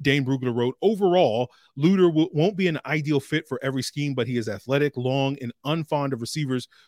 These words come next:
who think the catch point belongs to them. He projects as a man coverage corner, uh, with the skill set to work inside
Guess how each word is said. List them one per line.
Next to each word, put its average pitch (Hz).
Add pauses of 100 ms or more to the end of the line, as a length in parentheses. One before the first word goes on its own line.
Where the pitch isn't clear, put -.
who 139
think 151
the -
catch 135
point 135
belongs 120
to 104
them. 131 (240)
He 160
projects 131
as 127
a 113
man 151
coverage 143
corner, 127 (340)
uh, 120
with 147
the 147
skill 139
set 127
to 123
work 120 (100)
inside 151